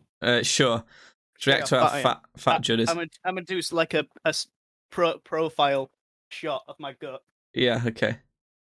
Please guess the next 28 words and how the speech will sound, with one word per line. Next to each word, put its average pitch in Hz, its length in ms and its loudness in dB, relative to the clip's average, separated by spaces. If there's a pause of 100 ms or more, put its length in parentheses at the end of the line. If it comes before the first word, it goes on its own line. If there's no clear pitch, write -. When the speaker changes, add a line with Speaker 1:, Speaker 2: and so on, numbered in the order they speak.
(580)
Speaker 2:
Oh, - 60 -20 (300)
look 175 100 -10
at 160 40 -8
that. 151 240 -10 (320)
Speaker 1:
Yeah, 143 260 4
you've 151 220 2
got 254 140 4
some 147 140 0
stretch 190 400 2
marks 120 280 2
there. 110 280 0 (100)
It's, - 280 -4
you, 147 260 0
I 143 60 0
think 202 180 2
Speaker 2:
I, 170 40 -2
Speaker 1:
you, 143 140 6
Speaker 2:
I 135 80 6
Speaker 1:
I, 175 60 6
Speaker 2:
have. - 100 0
Speaker 1:
I 135 40 0
think 214 180 2
you 185 80 4
have 127 220 0
put - 120 2
on 113 140 0
weight, 110 160 2
actually. 113 440 2